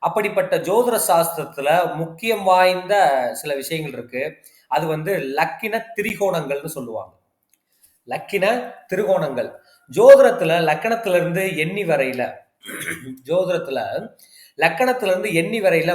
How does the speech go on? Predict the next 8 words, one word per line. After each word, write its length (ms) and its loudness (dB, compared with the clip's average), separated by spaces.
ஒன்று, 400 -2
ஐந்து, 420 -4
ஒன்பது 460 -2
இந்த 200 -2
இடங்களை 400 2
வந்து 260 -4
திரிகோணம்னு 680 -2
சொல்றோம். 380 -16